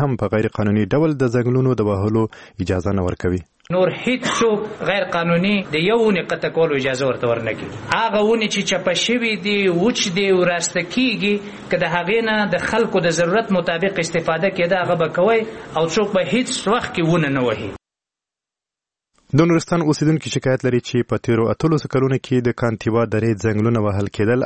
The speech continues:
Speaker 1: او لرګي یې په غیر قانوني ډول نورو ځایونو ته قاچاق کېدل. په فاریاب کې شاعر او لیکوال متین اندخویي نن سهار د ورپېښې ناروغۍ له کبله مړ سو. د فاریاب د اطلاعات او فرهنګ رئیس غلام سخي بیان نن سهار ازادي راډیو ته وویل چې د دغه شاعر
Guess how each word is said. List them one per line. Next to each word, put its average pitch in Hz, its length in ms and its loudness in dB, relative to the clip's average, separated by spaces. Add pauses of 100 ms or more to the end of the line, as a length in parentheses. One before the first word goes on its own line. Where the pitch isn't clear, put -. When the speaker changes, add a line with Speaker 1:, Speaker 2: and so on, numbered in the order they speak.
Speaker 1:
او 117 100 2
لرګي 113 480 0
یې 127 160 0
په 117 120 2
غیر 117 160 2
قانوني 113 400 0
ډول 139 320 0 (460)
نورو 120 340 2 (140)
ځایونو 110 360 0
ته 101 140 -4
قاچاق - 560 -6
کېدل. 104 240 0 (520)
په 151 160 4
فاریاب 165 360 2
کې 151 120 2
شاعر 139 320 2
او 135 100 4
لیکوال 127 380 0
متین 123 560 0
اندخویي 117 500 2
نن 113 160 2
سهار 110 420 0
د 107 40 0
ورپېښې 107 720 0
ناروغۍ 101 360 2
له 113 60 2
کبله 104 340 0
مړ 98 200 0
سو. 101 220 0
د 95 140 0
فاریاب 101 360 0
د 98 80 -2
اطلاعات 101 380 0
او 101 60 0
فرهنګ 101 400 0
رئیس 101 240 0 (120)
غلام 101 160 2
سخي - 280 -2
بیان 110 340 0
نن 120 120 2
سهار 117 420 -2
ازادي 110 400 0
راډیو 104 280 2
ته - 140 -4
وویل 127 200 2
چې - 180 -4
د 110 60 -2
دغه 113 200 0
شاعر 117 320 0